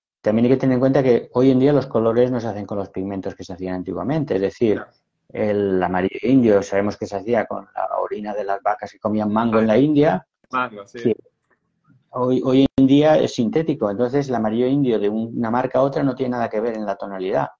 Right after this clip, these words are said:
Speaker 2: Claro.
Speaker 1: Yo, por ejemplo, el amarillo indio utilizo el de Winsor and Newton, porque tiene una tonalidad que me gusta.
Speaker 2: Yo también uso
Speaker 1: Eh,
Speaker 2: el Winsor. Amarillo indio.
Speaker 1: <laughs> Sí, porque os-, usas el de, el de,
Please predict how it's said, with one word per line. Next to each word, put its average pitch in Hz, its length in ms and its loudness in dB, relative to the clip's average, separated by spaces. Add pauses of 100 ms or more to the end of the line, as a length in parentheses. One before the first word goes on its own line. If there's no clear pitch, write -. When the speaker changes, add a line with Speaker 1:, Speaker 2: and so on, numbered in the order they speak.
(260)
Speaker 2:
Claro. 113 160 -12
Speaker 1:
Yo, 110 60 0
por 123 100 2
ejemplo, 135 220 0
el 135 40 4
amarillo 120 340 4
indio 139 380 0
utilizo 110 500 -4
el 123 80 0
de 110 80 0
Winsor 110 280 -4
and 104 100 -6
Newton, 113 400 -4 (260)
porque 110 280 -4
tiene 110 160 -2
una 110 140 2
tonalidad 110 360 2
que 123 80 2 (320)
me 110 60 0
gusta. 131 480 0
Speaker 2:
Yo 127 80 -14
también 123 320 -10
uso 123 180 -4
Speaker 1:
Eh, 104 260 2
Speaker 2:
el 98 300 -10
Winsor. - 340 -18 (760)
Amarillo 104 300 -10
indio. 98 220 -20
Speaker 1:
<laughs> - 40 -20 (580)
Sí, 127 200 0
porque 107 440 4
os-, 107 280 0
usas 131 240 -2
el 123 180 2
de, 123 460 2
el 117 140 -4
de, 110 1000 -6